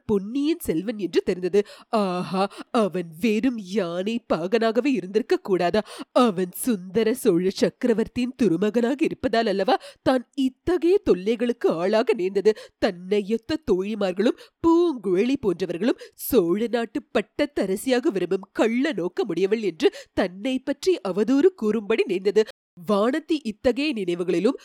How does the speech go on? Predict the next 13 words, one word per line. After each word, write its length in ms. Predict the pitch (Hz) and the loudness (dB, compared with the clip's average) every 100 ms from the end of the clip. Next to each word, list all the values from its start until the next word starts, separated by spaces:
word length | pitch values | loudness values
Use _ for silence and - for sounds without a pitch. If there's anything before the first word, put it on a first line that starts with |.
| _ | _
குந்தவை 500 | - 294 302 392 415 | -2 0 2 2 4
வருங்காலத்தை 720 | 359 208 - 202 262 277 - 349 | 4 2 0 0 0 0 -2 -4
பற்றி 240 | 196 - 254 | -4 -6 -4
சோதனம் 520 | - 208 262 302 285 | 2 2 2 -6 -4
கேட்பதிலும் 460 | 202 - 196 269 - | -4 -4 -2 -2 -4
ஈடுபட்டிருந்த 640 | 208 220 262 262 269 247 | -6 -4 -4 -4 -4 -6
சமயத்தில் 540 | - 196 165 - 381 - 254 175 | -6 -6 -6 0 0 0 -18 -2
ஜோதிடரின் 560 | 226 180 190 277 302 269 | 4 4 2 -2 -4 -4
வீட்டு 280 | 196 190 254 | -8 -4 -4
வாசலில், 460 | 170 170 - 277 - - - | -4 -2 4 4 2 -6 -2
"சீனத்து 600 | 339 381 440 440 466 - 466 | 2 4 4 0 -4 -6 -4
பட்டு 300 | 427 - 480 | -4 -2 -2
வேண்டுமா, 520 | 311 349 440 392 370 | 0 -2 -2 2 4